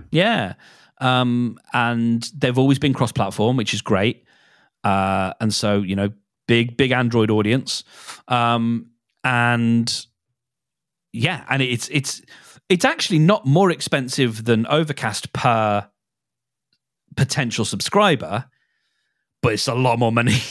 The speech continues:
<laughs> because they are promising a lot more taps,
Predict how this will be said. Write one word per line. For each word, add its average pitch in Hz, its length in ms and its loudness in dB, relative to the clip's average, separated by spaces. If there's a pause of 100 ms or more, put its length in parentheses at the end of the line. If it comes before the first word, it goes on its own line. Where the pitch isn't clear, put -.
(420)
<laughs> - 640 -6
because 123 480 -2 (160)
they 131 260 0
are 123 360 2 (260)
promising 123 400 0
a 113 60 2
lot 104 140 0
more 95 120 -2
taps, - 400 -6